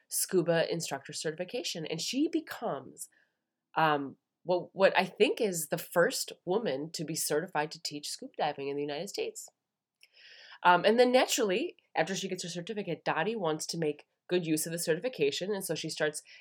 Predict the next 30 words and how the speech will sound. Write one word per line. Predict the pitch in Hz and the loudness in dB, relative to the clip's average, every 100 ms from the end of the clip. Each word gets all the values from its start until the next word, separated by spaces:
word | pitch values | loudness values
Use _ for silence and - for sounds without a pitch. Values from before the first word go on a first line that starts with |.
| - | -4
advertising | 151 151 170 165 160 196 | -2 0 -2 -2 -2 -2
her | 214 | -2
scuba | 208 - 202 190 | -4 -2 -4 2
lessons | 180 175 190 185 185 196 185 | 2 2 0 -4 -2 -4 -2
at | 170 - | -4 0
dive | 139 160 165 | 2 2 0
shops. | - 156 147 160 - - - - - - 156 | -2 0 0 -2 -4 -4 -6 -20 -20 -4 2
Um, | 160 147 147 - | 4 2 -2 -2
but | 196 | 0
she | - | 2
doesn't | 254 294 - - - | 0 -2 -4 -20 -12
put | - 262 | 2 2
her | |
full | 262 247 | 2 0
name. | 254 220 | 2 2
She | 175 | 0
says | 165 165 - - | -2 -4 -4 -6
Dee | 190 208 202 | -4 -4 -6
Frazier. | - 170 160 143 123 - - | -8 -4 -4 -4 -8 -10 -14
She | - 151 | -16 -12
doesn't, | 165 | -10
she | - 196 | -8 -4
doesn't | 202 | -2
even | 202 | -4
say | 180 170 | -4 -6
Dottie. | 160 131 120 | -4 -6 -8
She | - | -16
says | - 131 - | -18 -20 -14
Dee | 190 | -12
Frazier. | 202 151 131 - - | -10 -12 -10 -12 -14